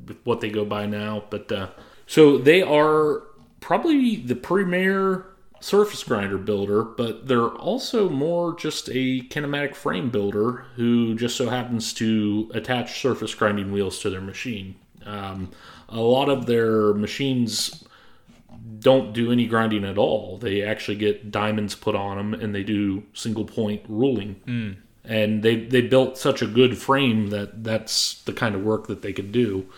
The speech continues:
Speaker 1: So you can imagine if they could do lens style single point ruling, when you put a grinding wheel on, tends to be very good grinding work as well. But, uh, just kinda looking through their lineup,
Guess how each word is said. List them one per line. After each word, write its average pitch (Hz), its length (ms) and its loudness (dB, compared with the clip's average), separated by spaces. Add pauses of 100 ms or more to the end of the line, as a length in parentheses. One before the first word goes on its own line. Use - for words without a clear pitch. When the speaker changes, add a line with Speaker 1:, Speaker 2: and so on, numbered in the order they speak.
(320)
Speaker 1:
So - 120 2
you 110 240 4
can 104 80 -4
imagine 110 540 2
if 107 180 -2
they 110 140 0
could 107 180 -4
do 107 520 4 (200)
lens 120 420 2
style 107 600 0 (380)
single 120 260 0
point 104 260 -2
ruling, 101 560 0 (400)
when 110 140 0
you 104 160 -2
put 113 320 0
a 95 240 -4
grinding 110 400 0
wheel 98 180 -6
on, 95 500 -4 (280)
tends 110 240 -4
to 101 80 -6
be 95 120 -4
very 90 200 -4
good 95 180 -6
grinding 95 480 -8
work 98 240 -10
as 101 180 -10
well. 113 400 -8 (2000)
But, 107 280 4
uh, 98 300 4 (160)
just 175 220 4
kinda 151 200 8
looking 123 320 6
through 127 120 4
their 98 120 4
lineup, 107 500 2